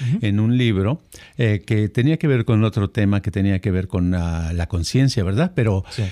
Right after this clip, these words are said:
Speaker 2: hablaba de que ponía de ejemplo que en la antigua China,
Speaker 1: Ujú.
Speaker 2: las, ah, las parejas tenían,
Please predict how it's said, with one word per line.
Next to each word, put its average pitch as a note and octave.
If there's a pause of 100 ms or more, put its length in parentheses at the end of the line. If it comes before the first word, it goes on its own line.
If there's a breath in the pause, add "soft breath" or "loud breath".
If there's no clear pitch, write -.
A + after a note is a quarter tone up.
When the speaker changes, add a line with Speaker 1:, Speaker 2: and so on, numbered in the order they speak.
(140 loud breath)
Speaker 2:
hablaba D#3+
de C3+
que A#2+
ponía C#3
de D#3
ejemplo D3
que A#2+
en G2+
la F#2+
antigua C3+
China, A#2+ (160 loud breath)
Speaker 1:
Ujú. B2
Speaker 2:
las, A2
ah, G2+
las A2
parejas D3
tenían, C#3+